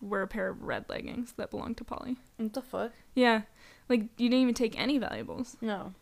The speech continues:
Speaker 1: Why would you
Speaker 2: So
Speaker 1: take
Speaker 2: he's just a creep.
Speaker 1: leggings? Well, Polly also was obviously missing, but, like,
Speaker 2: Yeah.
Speaker 1: Polly and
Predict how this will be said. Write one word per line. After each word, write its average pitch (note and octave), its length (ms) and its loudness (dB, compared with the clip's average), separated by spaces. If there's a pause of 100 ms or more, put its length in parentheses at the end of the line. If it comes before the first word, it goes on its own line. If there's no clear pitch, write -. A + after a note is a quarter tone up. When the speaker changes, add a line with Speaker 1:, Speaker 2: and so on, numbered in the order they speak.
(100)
Speaker 1:
Why A3+ 180 4
would A#3 140 2
you A3+ 80 0
Speaker 2:
So A3 80 6
Speaker 1:
take A3 80 6
Speaker 2:
he's G#3 100 0
just G3+ 120 4
a F3+ 40 6
creep. A3 140 2
Speaker 1:
leggings? A#3+ 440 -2 (580)
Well, A3+ 180 10
Polly G3+ 560 6
also - 320 0
was - 280 -6
obviously - 360 -8
missing, - 340 -10
but, - 160 -2
like, G3 100 2
Speaker 2:
Yeah. - 240 -4 (540)
Speaker 1:
Polly F#3+ 400 2
and F#3+ 380 -4